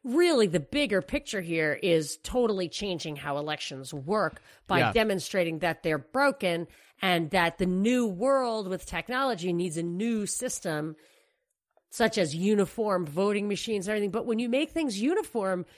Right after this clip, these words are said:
Speaker 1: you make them that you can easily control them with very few people knowing how. Very few people have to get involved. If,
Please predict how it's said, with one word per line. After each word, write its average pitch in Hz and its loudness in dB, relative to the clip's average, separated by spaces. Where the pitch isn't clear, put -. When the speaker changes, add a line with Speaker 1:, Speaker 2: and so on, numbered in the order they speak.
Speaker 1:
you 208 0
make 190 -2
them 196 -4
that 202 2
you 208 2
can 196 -4
easily 254 -2
control 240 -4
them 190 -4
with 156 -4
very 226 -2
few 294 -6
people 254 -4
knowing 240 0
how. 185 2
Very 214 4
few 311 0
people 269 0
have 254 2
to - -8
get 233 -2
involved. 220 -2
If, 180 -4